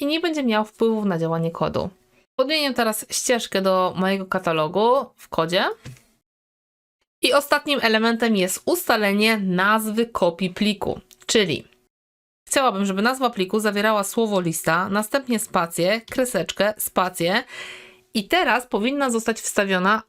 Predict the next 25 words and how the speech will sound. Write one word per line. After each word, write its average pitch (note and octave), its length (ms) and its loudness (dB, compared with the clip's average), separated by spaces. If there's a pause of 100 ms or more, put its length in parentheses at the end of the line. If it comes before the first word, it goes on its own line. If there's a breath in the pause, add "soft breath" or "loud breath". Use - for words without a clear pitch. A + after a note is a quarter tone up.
(160)
automatycznie A3+ 920 2
data G3+ 560 2
w B3 140 -8
dniu, A3+ 440 2
w - 120 -10
którym A#3 420 2
ta G#3 120 -2
kopia G3+ 260 0
zostanie F3+ 360 0
wykonana. F3+ 560 0 (600)
Poprawię B3 400 2
to A3 80 -2
teraz F#3 280 -2
w - 100 -20
kodzie. - 380 -2 (500 loud breath)
Mamy D#4+ 220 0
tutaj A3 180 0
słowo G#3 280 0
lista, F3 480 0 (640 loud breath)
następnie G#3 640 -2 (420)
dodam F#3+ 220 2
spację, E3+ 600 -2 (580 soft breath)
myślnik, G#3 640 -2 (340)
spację. F3 640 -2 (920 soft breath)
Polecenie C#4+ 640 2